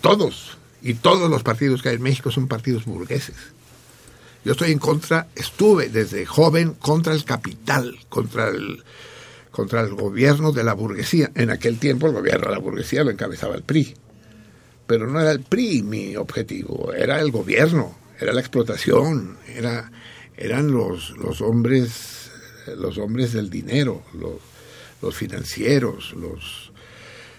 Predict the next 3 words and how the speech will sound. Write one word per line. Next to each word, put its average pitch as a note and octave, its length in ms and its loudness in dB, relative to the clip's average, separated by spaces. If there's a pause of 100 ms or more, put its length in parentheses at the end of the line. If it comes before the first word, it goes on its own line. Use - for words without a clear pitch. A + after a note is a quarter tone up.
(120)
empresarios - 1080 0 (1200)
que A#2+ 140 -2
sostenían B2+ 640 0